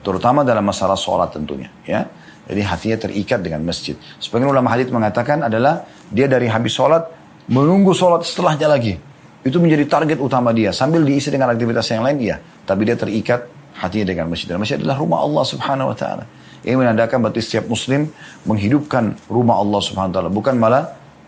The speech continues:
membuat masjid tersebut sunyi, ya. Tidak ada aktivitas, harusnya setiap muslim menghidupkan. Apalagi kayak kita di Indonesia, terutama lagi di Jakarta, Masya Allah, atau di sekitaran Jabodetabek ini. Jabodetabek ini luar biasa bagaimana,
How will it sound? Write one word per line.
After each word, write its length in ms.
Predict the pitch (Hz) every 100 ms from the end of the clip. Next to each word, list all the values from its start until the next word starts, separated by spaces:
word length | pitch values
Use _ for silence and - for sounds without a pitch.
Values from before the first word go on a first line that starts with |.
| -
membuat 480 | 98 104 120 123 113
masjid 320 | 110 101 113
tersebut 400 | 104 - 127 123
sunyi, 720 | 160 147 131 120 113 110 98
ya. 160 | 101 - - - -
Tidak 160 | 110
ada 160 | 117 117
aktivitas, 560 | 104 117 127 123 113 -
harusnya 320 | 98 - 113
setiap 240 | 107 101
muslim 320 | 104 113 104
menghidupkan. 480 | 95 92 92 117 151 - - -
Apalagi 400 | - 95 107 113
kayak 160 | 107 101
kita 80 | 104
di 160 | 101
Indonesia, 480 | 95 101 107 107 95 - - -
terutama 480 | 117 117 151 185
lagi 320 | 175 165 143 120
di 160 | 110 - - - -
Jakarta, 560 | 92 104 - 131 113 117
Masya 320 | 107 - 113
Allah, 240 | 101 101
atau 160 | 98 98
di 80 | 98
sekitaran 400 | - 110 120 113
Jabodetabek 640 | 101 98 104 123 113 107
ini. 160 | 107 104 - - -
Jabodetabek 560 | 110 107 107 107 104
ini 160 | 110 113
luar 240 | 110 104
biasa 320 | 98 139 147 127
bagaimana, 480 | 110 101 107 113